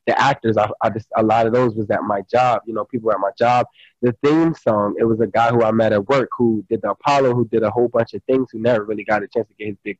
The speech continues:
break. Um, he had a song on YouTube called Free, and I was able to utilize that. So a lot of the things, they were right there in front of me. I just really just had to kind of trust God and just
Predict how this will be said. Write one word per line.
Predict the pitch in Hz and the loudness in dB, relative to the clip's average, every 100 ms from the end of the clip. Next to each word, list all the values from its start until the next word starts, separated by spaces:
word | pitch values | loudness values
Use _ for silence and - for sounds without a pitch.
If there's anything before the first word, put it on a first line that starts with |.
| - | -2
break. | 135 123 - _ - - - - | 0 0 -4 _ -20 -20 -8 0
Um, | 117 110 | 2 2
he | 107 127 | 0 0
had | 135 113 | 2 0
a | 107 | -2
song | 113 110 | 0 0
on | 107 107 | 0 0
YouTube | 127 - 107 | -2 -2 -4
called | - 110 - - | 0 0 -2 -2
Free, | 165 131 110 - _ _ - | 0 2 0 -6 _ _ -2
and | 113 107 107 104 101 - | 0 2 0 -2 -8 -4
I | 117 117 113 | 0 0 -2
was | 110 110 | -2 0
able | 117 110 | 0 0
to | |
utilize | 107 117 117 110 110 104 - | -2 0 2 2 0 0 0
that. | 135 - | -2 -2
So | 117 110 | -2 0
a | |
lot | 110 117 127 | 2 2 2
of | 123 113 | 0 -4
the | 110 - | -12 -4
things, | 123 131 117 110 | 0 2 0 0
they | |
were | 113 107 | 0 0
right | 101 120 120 | 0 0 0
there | 110 104 | -4 -8
in | - | -4
front | 117 120 | -2 0
of | 110 | 0
me. | 101 | -2
I | 104 | -4
just | 107 104 | -6 -10
really | 110 101 98 | -10 -10 -14
just | 98 104 | -16 -12
had | 98 | -12
to | 98 95 _ _ _ _ _ _ | -12 -16 _ _ _ _ _ _
kind | - 123 | -2 0
of | 120 | 0
trust | - 123 110 | 0 -2 0
God | 117 123 110 | 0 2 0
and | 104 | -2
just | 101 107 | -4 -8